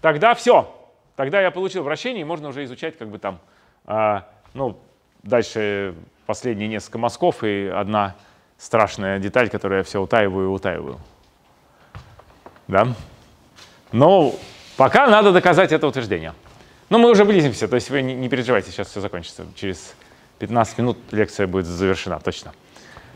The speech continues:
А, смотрите, как мы это докажем?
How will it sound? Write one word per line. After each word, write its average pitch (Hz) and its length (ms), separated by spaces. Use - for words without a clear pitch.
А, 98 460
смотрите, 190 640
как 220 260
мы 233 160
это 220 140
докажем? 147 540